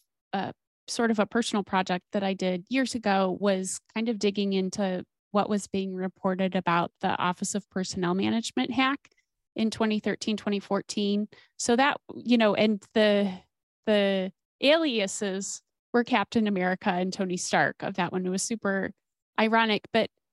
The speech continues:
it is a bit of a bellwether, sort of what's good for the goose is good for the gander. If,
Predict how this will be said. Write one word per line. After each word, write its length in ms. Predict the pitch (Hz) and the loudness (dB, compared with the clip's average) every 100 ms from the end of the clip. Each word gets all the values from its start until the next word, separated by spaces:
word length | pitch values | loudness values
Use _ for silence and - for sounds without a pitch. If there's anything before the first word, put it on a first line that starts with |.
| _ _ - | _ _ 0
it 120 | 269 | 2
is 400 | 262 320 320 - - | 6 4 4 0 -2
a 80 | 240 | 0
bit 220 | 233 247 | 0 0
of 120 | 226 | 0
a 80 | 233 | 0
bellwether, 840 | 196 190 202 214 220 262 269 269 233 | 2 2 2 0 0 0 0 -2 -8
sort 300 | - 247 226 | -8 -4 0
of 220 | 220 - | -2 -2
what's 500 | 220 220 - - - _ _ _ _ - | -2 -2 -4 -10 -12 _ _ _ _ 0
good 180 | 214 | 0
for 220 | 214 247 226 | 2 4 4
the 100 | 208 | 4
goose 320 | 202 202 - | 4 4 2
is 140 | 208 | 0
good 180 | - 196 | 0 0
for 140 | - | 2
the 80 | 202 | 2
gander. 400 | 185 196 202 202 | 2 2 2 0
If, 220 | 190 196 | 0 -4